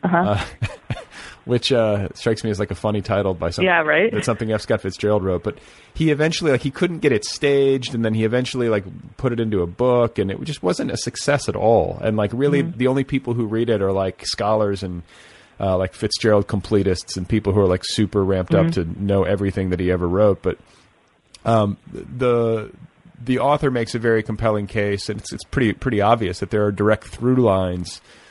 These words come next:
Speaker 2: from that play
Speaker 1: Oh,
Speaker 2: to the, to
Speaker 1: right.
Speaker 2: Gatsby, and that
Speaker 1: Yeah.
Speaker 2: he, he couldn't have written Gatsby without it. So, like,
Speaker 1: Right.
Speaker 2: it's always heartening to, like, hear those kinds of stories because it makes me realize that,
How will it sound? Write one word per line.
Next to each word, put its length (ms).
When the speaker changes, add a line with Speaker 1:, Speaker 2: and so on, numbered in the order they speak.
Speaker 2:
from 320
that 200
play 480
Speaker 1:
Oh, 140
Speaker 2:
to 220
the, 120
to 300
Speaker 1:
right. 100
Speaker 2:
Gatsby, 460
and 100
that 60
Speaker 1:
Yeah. 220
Speaker 2:
he, 80
he 80
couldn't 260
have 100
written 160
Gatsby 380
without 340
it. 180
So, 120
like, 240
Speaker 1:
Right. 320
Speaker 2:
it's 140
always 180
heartening 460
to, 120
like, 160
hear 260
those 180
kinds 260
of 80
stories 360
because 340
it 80
makes 260
me 320
realize 760
that, 260